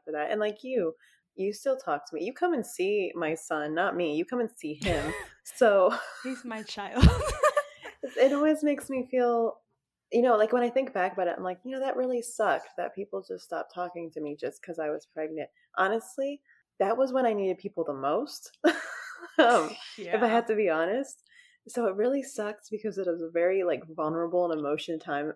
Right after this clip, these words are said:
Speaker 1: emotional time in my life. But I look back and I'm like, "You know what, though?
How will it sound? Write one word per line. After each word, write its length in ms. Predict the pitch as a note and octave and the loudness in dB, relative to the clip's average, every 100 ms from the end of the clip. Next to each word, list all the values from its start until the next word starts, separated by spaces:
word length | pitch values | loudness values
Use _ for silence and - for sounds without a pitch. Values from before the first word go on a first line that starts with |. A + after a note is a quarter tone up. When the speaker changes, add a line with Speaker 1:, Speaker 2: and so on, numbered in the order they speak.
| - | -6
Speaker 1:
emotional 560 | E3 E3 E3+ F#3 E3 | -2 -2 -2 -4 -4
time 460 | D3+ - D3 D3 E3 | -4 -6 -6 -4 -4
in 120 | - | -6
my 100 | D#3+ C#3+ | -4 -2
life. 340 | C#3 D3 G#3+ _ _ _ _ _ _ - | -2 -2 -4 _ _ _ _ _ _ -2
But 140 | A#3+ | 0
I 80 | C4 | 0
look 140 | C#4+ D4+ | 0 0
back 180 | D4 | -2
and 80 | C#4+ | -2
I'm 80 | A#3+ | -6
like, 180 | A#3 A3+ | -6 -6
"You 60 | C4+ | -4
know 100 | C#4+ | 0
what, 200 | D4 D4 | -2 0
though? 260 | D#4+ D#4+ | 0 0